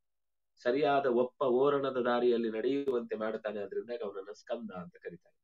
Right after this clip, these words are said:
ನಮಗೆ ಮುಖ್ಯವಾಗಿ ನೆನಪಿರಬೇಕಾದದ್ದು ಎರಡು. ಒಂದು, ಜಗತ್ತಿನ ಸೃಷ್ಟಿಗೆ ಕಾರಣನಾದವನು,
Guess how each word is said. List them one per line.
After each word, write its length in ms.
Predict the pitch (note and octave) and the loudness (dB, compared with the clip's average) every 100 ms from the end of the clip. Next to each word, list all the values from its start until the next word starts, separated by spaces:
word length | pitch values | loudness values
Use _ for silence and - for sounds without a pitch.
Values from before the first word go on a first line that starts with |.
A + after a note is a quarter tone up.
| G#2 | -6
ನಮಗೆ 480 | A#2+ C#3 A#2+ A#2 - _ _ | -4 0 0 0 -6 _ _
ಮುಖ್ಯವಾಗಿ 580 | A2+ A2+ D3 C3+ B2+ B2 | -10 -6 0 2 0 -2
ನೆನಪಿರಬೇಕಾದದ್ದು 1000 | B2 A2+ A2 A2 G#2+ G2+ G2+ G2+ F#2 F2+ | -4 -4 -4 -2 -2 -4 -8 -6 -6 -6
ಎರಡು. 240 | F2+ F2+ - _ _ _ _ _ _ _ - | -6 -6 -8 _ _ _ _ _ _ _ -4
ಒಂದು, 280 | G#2 B2 C#3+ | -2 0 0
ಜಗತ್ತಿನ 480 | B2 A#2 - A#2 A2 | 0 -2 -2 -2 -4
ಸೃಷ್ಟಿಗೆ 520 | - B2 - C3 B2+ | -4 -8 -6 -4 -2
ಕಾರಣನಾದವನು, 1000 | A2+ A2+ A2 G#2+ G2+ G2+ G2+ - A2+ | 0 -2 0 -2 -2 -4 -6 -6 -8